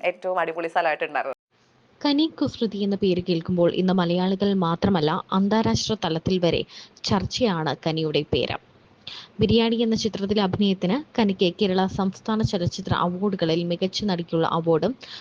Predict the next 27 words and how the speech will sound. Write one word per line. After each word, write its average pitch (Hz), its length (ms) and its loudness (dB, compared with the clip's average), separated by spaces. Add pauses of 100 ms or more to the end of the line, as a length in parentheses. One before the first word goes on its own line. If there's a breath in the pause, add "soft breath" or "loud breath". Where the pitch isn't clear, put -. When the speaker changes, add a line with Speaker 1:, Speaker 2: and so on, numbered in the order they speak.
(160 loud breath)
Speaker 2:
മോസ്കോ 254 420 2
അന്താരാഷ്ട്ര 208 520 2
ചലച്ചിത്രമേളയിൽ 170 840 0
മികച്ച 175 440 0
നടിക്കുള്ള 196 480 2
അവാർഡും 175 540 2
നേടിയിട്ടുണ്ട്. 147 800 -4 (880 loud breath)
All 285 100 2
We 311 320 0
Imagine 247 440 0
As 202 400 -2
Light, 190 500 0 (220)
Girls 202 380 2 (220)
Will 180 220 2
Be 180 120 2
Girls 170 600 0
എന്നീ 175 300 -2
സ്വതന്ത്ര 185 460 -2
ചിത്രങ്ങളിൽ 175 680 -2
അഭിനയിച്ചിട്ടുണ്ട്. 185 800 -4 (320)
തന്റെ 294 180 2
അച്ഛനെ 285 440 2
പേര് 220 360 4
വിളിക്കുന്നു, 196 400 2
മൈത്രേയൻ 185 560 0
എന്ന് 196 160 4
വിളിക്കുന്നു, 165 500 0